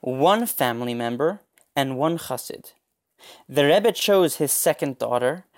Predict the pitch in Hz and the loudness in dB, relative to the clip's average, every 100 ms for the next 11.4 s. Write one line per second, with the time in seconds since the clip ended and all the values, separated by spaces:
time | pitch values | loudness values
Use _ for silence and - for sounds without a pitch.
0 | _ - 147 160 160 - 139 - 135 127 | _ 0 4 6 6 2 -2 2 2 2
1 | 120 - - 131 185 - _ _ _ _ | -6 -10 -6 -4 -6 -14 _ _ _ _
2 | - 240 196 202 - _ _ 139 139 - | 0 4 4 0 -6 _ _ -2 0 2
3 | 196 208 196 - _ 143 117 139 131 127 | 2 2 -2 -6 _ -4 2 2 4 2
4 | - 160 165 165 - 127 - - - - | 0 2 2 0 0 0 -2 -8 -10 -16
5 | - _ _ _ _ _ _ - 143 185 | -20 _ _ _ _ _ _ -8 0 2
6 | 262 254 151 - 247 151 120 135 - 147 | 2 2 0 2 2 2 0 -2 -8 0
7 | 180 220 208 151 - 175 214 233 - 135 | 0 0 -2 -2 -2 -4 -4 -6 -2 -2
8 | 131 127 127 165 _ - - 165 156 147 | 0 -4 -6 -8 _ -20 -2 2 4 4
9 | 175 202 196 - 131 151 185 233 190 - | 0 -2 -6 -10 -2 2 2 0 -4 -2
10 | 139 - - 160 139 139 143 - 139 123 | -4 -6 -4 -2 2 0 0 -4 -4 -4
11 | - 123 117 120 | -6 -6 -6 -10